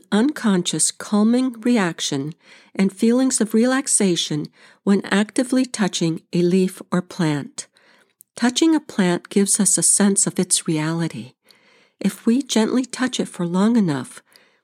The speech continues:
we begin to sense its life energy flowing through its being. We are reminded of the unity and oneness of our world.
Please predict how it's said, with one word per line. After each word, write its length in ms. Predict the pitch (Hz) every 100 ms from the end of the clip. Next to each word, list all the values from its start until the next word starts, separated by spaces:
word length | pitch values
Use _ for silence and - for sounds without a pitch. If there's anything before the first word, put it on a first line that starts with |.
| -
we 140 | 220
begin 420 | 240 311 240 220
to 120 | 214 190
sense 540 | - 202 175 156 -
its 280 | 302 - -
life 280 | 180 202 - -
energy 400 | 190 185 - 156
flowing 500 | - 185 180 175 180
through 300 | - 180 160
its 180 | -
being. 440 | - 170 160 143 147 _ _ _ _
We 180 | 214 233
are 80 | 247
reminded 560 | 240 226 214 208 170
of 140 | - -
the 100 | 165
unity 640 | 180 202 185 185 143 143 -
and 220 | - 170 170
oneness 520 | 185 170 139 - - -
of 140 | 160
our 160 | 160 160
world. 580 | 160 156 156 147 -